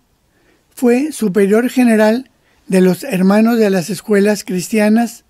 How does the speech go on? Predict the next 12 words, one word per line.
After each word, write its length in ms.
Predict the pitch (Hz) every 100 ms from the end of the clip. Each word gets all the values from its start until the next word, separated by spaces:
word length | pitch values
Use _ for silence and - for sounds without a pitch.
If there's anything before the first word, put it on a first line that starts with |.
| _ _ _ _
durante 440 | - 208 214 208 208
casi 400 | 262 254 - 269
quince 460 | - 247 247 240
años, 520 | 208 185 165 151 - _ _ _ _ _ -
desde 320 | 185 180 185
junio 600 | - 233 247 247 254 262 _ _
del 200 | 196 190
año 380 | 214 220 247 294
dos 240 | 185 180
mil 340 | 202 247 269 262 _ _ _ _
hasta 320 | 190 175 202
mayo 500 | 196 220 226 247 254